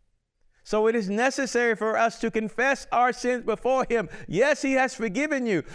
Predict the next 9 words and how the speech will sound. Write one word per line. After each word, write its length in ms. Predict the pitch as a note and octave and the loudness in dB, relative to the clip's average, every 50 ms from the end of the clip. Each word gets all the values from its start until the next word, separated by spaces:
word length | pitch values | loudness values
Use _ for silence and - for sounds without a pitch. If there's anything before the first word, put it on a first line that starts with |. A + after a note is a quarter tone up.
| - - | -6 -2
and 200 | - F#3+ G3 A3 | -2 0 0 0
you're 80 | B3+ | 0
not 200 | C4+ C#4 C4+ C4+ | 0 0 0 0
confessing 500 | C4+ B3+ A3+ G3 - B3+ D4 C4 - A3 | 0 -2 -4 2 4 4 4 4 2 -2
your 100 | A3+ A3 | -2 -2
sin 260 | F#3 - B3+ B3+ A#3+ - | -2 -2 -2 -2 -2 0
to 140 | - G#3 | -2 -2
be 240 | F3+ D#3+ G#3+ C#4 E4 | 0 0 0 2 2
forgiven. 540 | - - C#4 B3 F3+ F#3+ G3+ G3 A3+ A#3+ A3 | 2 0 -2 -2 0 0 0 2 0 -2 -2